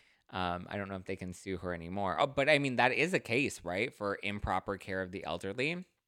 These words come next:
So, yeah.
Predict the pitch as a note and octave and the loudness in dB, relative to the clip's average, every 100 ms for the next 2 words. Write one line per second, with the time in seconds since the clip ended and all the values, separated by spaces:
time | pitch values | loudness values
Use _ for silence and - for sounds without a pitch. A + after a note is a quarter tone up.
0 | _ _ _ _ _ _ _ _ _ _ | _ _ _ _ _ _ _ _ _ _
1 | _ _ _ _ _ _ _ _ _ _ | _ _ _ _ _ _ _ _ _ _
2 | _ _ _ _ _ _ _ _ _ _ | _ _ _ _ _ _ _ _ _ _
3 | _ _ - F#2 F#2 G2+ _ _ G2 G2+ | _ _ -10 -8 -8 -16 _ _ -8 -6
4 | B2 | -6